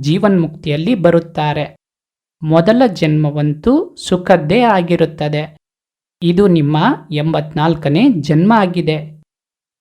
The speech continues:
ಈ ಪೂರ್ಣ ಜ್ಞಾನ ನಿಮ್ಮ ಬುದ್ಧಿಯಲ್ಲಿರಬೇಕು. ಪಾರಲೌಕಿಕ ತಂದೆ ನಮಗೆ ಓದಿಸುತ್ತಾರೆ, ಇದನ್ನು ಮರೆಯಬೇಡಿ. ದೇಹದಾರಿ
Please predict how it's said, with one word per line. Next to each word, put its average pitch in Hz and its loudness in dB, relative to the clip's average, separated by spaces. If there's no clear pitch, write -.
ಈ 185 -2
ಪೂರ್ಣ 190 2
ಜ್ಞಾನ 147 0
ನಿಮ್ಮ 160 -2
ಬುದ್ಧಿಯಲ್ಲಿರಬೇಕು. 151 -4
ಪಾರಲೌಕಿಕ 151 -2
ತಂದೆ 175 2
ನಮಗೆ 185 0
ಓದಿಸುತ್ತಾರೆ, 170 -2
ಇದನ್ನು 170 4
ಮರೆಯಬೇಡಿ. 156 -2
ದೇಹದಾರಿ 160 2